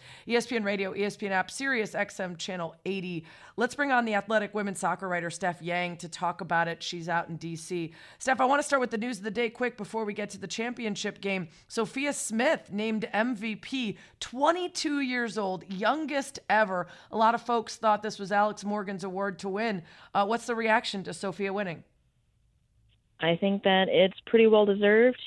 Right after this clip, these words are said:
Speaker 2: She was, I think, only one goal behind Alex Morgan in scoring this season, and she's demonstrated she's been a really integral part of that Thorns lineup. And even if she's not scoring, she's opening up space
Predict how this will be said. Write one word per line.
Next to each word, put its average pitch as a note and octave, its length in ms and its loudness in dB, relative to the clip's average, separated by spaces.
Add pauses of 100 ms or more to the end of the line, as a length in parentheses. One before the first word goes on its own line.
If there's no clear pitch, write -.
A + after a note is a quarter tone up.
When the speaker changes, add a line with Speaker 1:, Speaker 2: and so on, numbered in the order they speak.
(100)
Speaker 2:
She G3 180 2
was, F3+ 300 4
I F3 80 -2
think, G3 160 0
only F#3 180 6
one F3 320 4
goal F3+ 240 8
behind F#3 320 2
Alex F3 320 2
Morgan F#3+ 460 2
in D#3+ 340 2
scoring F3 420 8
this F3 220 8
season, G3 460 6
and D#3 580 6 (100)
she's E3 200 4
demonstrated E3 680 6
she's D3+ 120 -2
been E3 140 6
a D#3 60 8
really D#3+ 260 10
integral E3 380 6
part E3+ 400 4
of D3 160 4
that D3+ 280 4
Thorns D#3+ 400 6
lineup. D#3+ 400 2
And D#3 240 0 (360)
even E3 160 10
if E3+ 80 10
she's F3 140 8
not F3 240 6
scoring, F#3 400 8
she's E3+ 80 -10
opening E3 280 6
up D#3 200 4
space F3 240 6